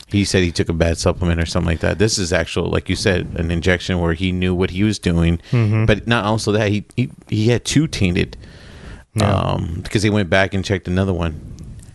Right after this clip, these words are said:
Speaker 1: And that one was just as bad as the fir-, or the one they just had. So
Speaker 2: Yeah, and then the fact that it's like the, the rumors have been around, and
Speaker 1: Cody's been calling him out since day one.
Speaker 2: Yeah,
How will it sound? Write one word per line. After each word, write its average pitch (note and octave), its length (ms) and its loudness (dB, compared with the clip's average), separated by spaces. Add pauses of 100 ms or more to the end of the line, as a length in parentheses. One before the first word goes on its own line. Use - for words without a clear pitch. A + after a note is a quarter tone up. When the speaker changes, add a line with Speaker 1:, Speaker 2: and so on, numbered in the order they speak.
Speaker 1:
And E2 340 2 (160)
that F#2+ 180 0
one F2 200 0
was E2+ 240 -2
just - 320 -2
as F2 120 -4
bad F#2 160 2
as E2 160 0
the E2 80 -2
fir-, - 240 -2
or E2+ 140 2
the F2 140 2
one F2 140 2
they F2 140 2
just F2 240 -4
had. F#2+ 240 0
So - 280 -4
Speaker 2:
Yeah, B2+ 400 2
and C3+ 220 2
then C#3 220 2
the C3 80 0
fact B2+ 280 -2
that G#2+ 220 -2 (240)
it's G#2+ 260 -4
like F#2+ 180 0
the, A2+ 140 2
the D3+ 160 0
rumors D3 320 0
have G2+ 160 0
been G2 120 0
around, G#2+ 680 0
and F2+ 440 -4
Speaker 1:
Cody's G#2+ 300 0
been G#2 120 -4
calling G2+ 240 -2
him G2 100 -2
out G2 240 -4
since F#2+ 140 -4
day F2 160 0
one. G2+ 180 0
Speaker 2:
Yeah, F#2+ 320 2